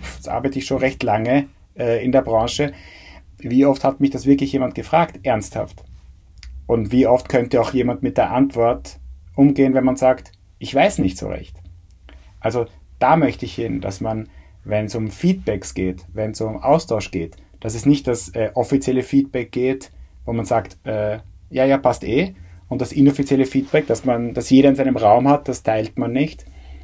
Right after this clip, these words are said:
Weiß nicht, ich habe noch nie ein schlechtes Media Reporting gesehen. Ich habe noch nie eine schlechte Case Study gesehen.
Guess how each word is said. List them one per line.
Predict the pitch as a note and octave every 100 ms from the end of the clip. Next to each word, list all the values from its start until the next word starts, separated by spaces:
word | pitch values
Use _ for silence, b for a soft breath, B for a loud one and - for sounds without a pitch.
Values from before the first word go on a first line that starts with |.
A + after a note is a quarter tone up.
| b -
Weiß | B2+ C#3
nicht, | F#2+ F#2 -
ich | B2
habe | C#3+
noch | C#3+
nie | C3+ D3
ein | D3
schlechtes | - C3 C#3 C#3+ C#3
Media | C3+ D#3 C#3
Reporting | A#2+ A#2+ A2 - -
gesehen. | A#2+ - A2 -
Ich | -
habe | B2
noch | C3 -
nie | C3+ D3
eine | C#3
schlechte | C3+ B2+ C3 -
Case | C3+ C3+ D#3+
Study | - E2 F#2
gesehen. | G2+ G2 G#2+